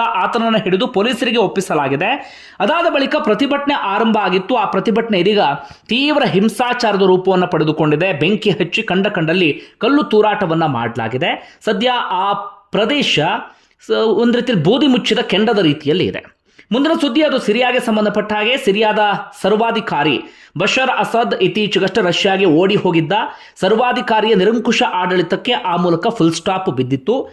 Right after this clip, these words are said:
ಬಂಡುಕೋರರು ಇಡೀ ಸಿರಿಯಾವನ್ನ ತಮ್ಮ ವಶಕ್ಕೆ ತೆಗೆದುಕೊಂಡಿದ್ರು. ಅಲ್ಲಿ ಬಂಡುಕೋರರು ಹೊಸ ಸರ್ಕಾರವನ್ನು ಕೂಡ ರಚನೆ ಮಾಡಿದ್ದಾರೆ.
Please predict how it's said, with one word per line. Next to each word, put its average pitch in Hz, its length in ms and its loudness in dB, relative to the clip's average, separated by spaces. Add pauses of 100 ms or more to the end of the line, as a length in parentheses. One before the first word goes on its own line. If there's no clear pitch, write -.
(320)
ಬಂಡುಕೋರರು 247 720 2
ಇಡೀ 214 240 0
ಸಿರಿಯಾವನ್ನ 214 520 0
ತಮ್ಮ 202 220 -2
ವಶಕ್ಕೆ 214 400 0
ತೆಗೆದುಕೊಂಡಿದ್ರು. 185 720 0
ಅಲ್ಲಿ 185 240 2
ಬಂಡುಕೋರರು 202 540 2
ಹೊಸ 156 180 -2
ಸರ್ಕಾರವನ್ನು 208 640 -2
ಕೂಡ 196 160 0
ರಚನೆ 151 300 0
ಮಾಡಿದ್ದಾರೆ. 170 480 -2